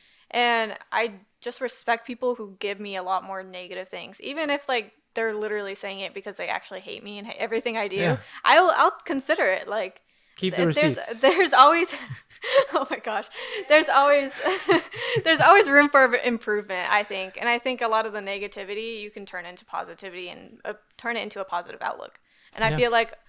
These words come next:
Speaker 1: a lot of people don't know how to do that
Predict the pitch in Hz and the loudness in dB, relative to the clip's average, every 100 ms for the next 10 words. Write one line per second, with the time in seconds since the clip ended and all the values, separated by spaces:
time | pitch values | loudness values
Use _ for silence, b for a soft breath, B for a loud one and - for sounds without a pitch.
0 | b - 220 220 220 226 214 196 _ _ | b -2 2 2 0 -8 -10 -10 _ _
1 | - 196 202 208 226 240 254 254 254 254 | -6 -4 -2 -6 -6 -6 -4 -6 -2 -2
2 | 233 226 | -2 -6